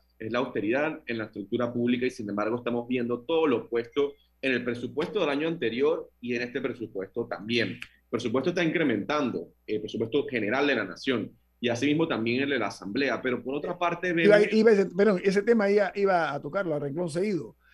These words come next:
Speaker 2: este incremento en el de la Asamblea, ¿cómo, cómo se justifica eso, diputado?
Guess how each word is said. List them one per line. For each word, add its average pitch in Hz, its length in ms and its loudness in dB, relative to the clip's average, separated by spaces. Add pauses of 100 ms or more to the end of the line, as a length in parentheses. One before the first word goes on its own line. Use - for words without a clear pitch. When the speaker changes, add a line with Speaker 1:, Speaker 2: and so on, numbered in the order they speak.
(180)
Speaker 2:
este 180 260 0
incremento 170 680 -2
en 139 140 -6
el 135 100 -4
de 139 120 -2
la 139 80 -2
Asamblea, 170 600 -2 (1200)
¿cómo, 165 220 -10
cómo 202 240 -4
se 170 100 -6
justifica 147 500 -2
eso, 135 540 0
diputado? 143 840 0